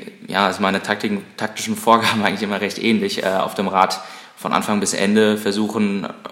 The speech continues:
alles reinzuwerfen, ähm, so viel Vorsprung wie möglich rauszufahren und, äh, zu schauen, ähm, ja, äh, <laughs> beim Laufen dann irgendwie zu überleben. Ähm, wobei ich glaube, dass, ähm, auch mein Laufen gerade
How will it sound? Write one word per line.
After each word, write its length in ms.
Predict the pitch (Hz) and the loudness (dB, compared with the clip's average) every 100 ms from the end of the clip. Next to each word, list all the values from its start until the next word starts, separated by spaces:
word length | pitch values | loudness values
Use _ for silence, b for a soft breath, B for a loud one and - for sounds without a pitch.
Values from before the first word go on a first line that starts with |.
| - _ _ | -18 _ _
alles 320 | 80 104 104 | 4 4 2
reinzuwerfen, 800 | 92 104 113 110 113 113 120 117 - | 0 0 2 4 4 2 0 -2 0
ähm, 380 | 101 98 98 | 2 2 -2
so 100 | 98 | -6
viel 440 | 95 107 101 98 98 - | -4 -2 0 -2 -4 -4
Vorsprung 340 | 101 - 104 | -6 -4 -6
wie 60 | 98 | -4
möglich 340 | 98 101 - | -6 -8 -6
rauszufahren 560 | 104 - - 117 123 123 B B B - | -4 -4 -2 0 0 -4 B B B -12
und, 400 | - 98 98 - | -6 -4 -6 -6
äh, 380 | 90 95 95 98 | -2 0 -2 -4
zu 120 | - | -8
schauen, 460 | - 101 95 101 98 - | -2 2 2 0 -4 -6
ähm, 440 | 95 95 95 95 - B B B B B B _ _ _ - | -8 -8 -8 -10 -12 B B B B B B _ _ _ 0
ja, 140 | 95 87 - - | 2 2 -4 -8
äh, 280 | 92 87 87 87 | -4 -2 -4 -4
<laughs> 80 | 104 | 0
beim 120 | 113 | 6
Laufen 320 | 101 107 117 | 8 6 2
dann 120 | 107 | 2
irgendwie 220 | 104 107 104 | 4 2 2
zu 140 | 110 | 0
überleben. 520 | 101 98 95 90 90 B B B 101 | 2 2 2 2 -4 B B B 0
Ähm, 200 | 98 101 | 4 6
wobei 220 | 101 101 | 6 6
ich 100 | - - - - | 4 -8 -10 0
glaube, 260 | 107 104 104 | 4 6 4
dass, 260 | - - | 2 0
ähm, 260 | 95 92 - | 0 0 -2
auch 100 | 95 | -2
mein 160 | 98 92 | 0 2
Laufen 420 | 101 113 110 92 | 2 2 0 0
gerade 360 | 98 98 95 | 2 2 2